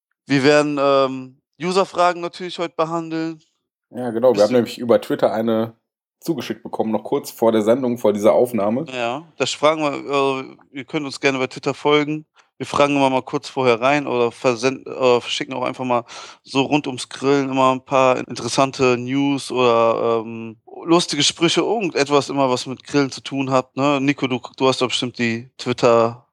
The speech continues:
Speaker 1: unseren Twitter-Usernamen gerade parat, oder?
Speaker 2: Ja klar, der ist nämlich, äh, einfach at der Grill Podcast.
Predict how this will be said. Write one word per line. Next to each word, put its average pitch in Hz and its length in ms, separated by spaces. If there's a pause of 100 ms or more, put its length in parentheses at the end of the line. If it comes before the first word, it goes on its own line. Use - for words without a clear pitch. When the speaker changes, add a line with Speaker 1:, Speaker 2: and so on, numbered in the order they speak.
(220)
Speaker 1:
unseren 120 240
Twitter-Usernamen 117 800
gerade 110 280
parat, 110 480
oder? 135 280 (200)
Speaker 2:
Ja 113 120
klar, 139 220
der 101 140
ist - 220
nämlich, 113 500
äh, - 40
einfach 107 600
at - 300 (100)
der 120 140
Grill 156 240
Podcast. 117 800